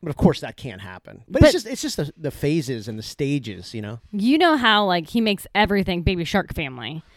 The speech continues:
Speaker 2: you know?
Speaker 1: Yeah.
Speaker 2: So I am standing there watching him talk to this guy, and he's saying,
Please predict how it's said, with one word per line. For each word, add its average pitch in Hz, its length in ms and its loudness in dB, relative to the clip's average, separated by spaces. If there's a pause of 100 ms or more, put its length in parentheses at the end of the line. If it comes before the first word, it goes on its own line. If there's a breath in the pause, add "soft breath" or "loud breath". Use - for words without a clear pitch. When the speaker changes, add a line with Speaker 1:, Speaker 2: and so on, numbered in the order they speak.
(320 soft breath)
Speaker 2:
you 202 140 -2
know? 165 280 -2
Speaker 1:
Yeah. - 120 -4
Speaker 2:
So 233 360 6
I 247 540 4
am 202 140 -6
standing 311 440 0
there 226 160 -2
watching 233 380 0
him 196 180 -4
talk 208 220 -2
to - 80 -16
this 185 160 -8
guy, 202 300 0
and 185 180 -6
he's 196 160 -4
saying, 165 440 -6